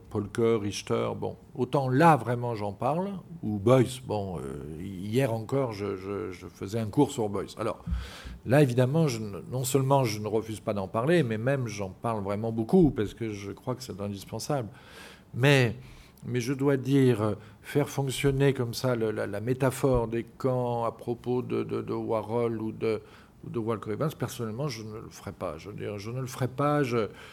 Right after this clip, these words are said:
m-, même si ça peut, moi aussi, me, me, je peux y penser aussi, parce qu'au fond, euh, quand on pense au vingt, au vingtième siècle, on, au, au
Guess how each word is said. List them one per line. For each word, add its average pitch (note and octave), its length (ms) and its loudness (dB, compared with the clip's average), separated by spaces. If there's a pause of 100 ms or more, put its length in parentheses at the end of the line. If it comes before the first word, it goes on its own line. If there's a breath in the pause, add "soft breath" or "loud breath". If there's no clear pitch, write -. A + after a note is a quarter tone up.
(440 loud breath)
m-, C#3 320 0
même F#3 320 6
si D#3+ 160 -2
ça C#3+ 160 0
peut, D3 340 4
moi B2+ 800 -2
aussi, C#3+ 540 2
me, A2+ 300 2
me, A2 420 -2
je G#2 100 -6
peux A#2 360 2
y A2+ 80 -2
penser B2+ 360 2
aussi, C3 300 2
parce B2+ 160 -2
qu'au A2+ 160 0
fond, B2 440 2
euh, G2+ 120 2 (540 loud breath)
quand G#2 200 -8
on A#2 80 0
pense A#2+ 260 -2
au A2+ 60 0
vingt, G#2 320 -4
au A2 60 -8
vingtième G#2+ 420 -4
siècle, B2+ 380 0
on, G2+ 180 -4 (840)
au, D2+ 480 -12
au E2 60 -14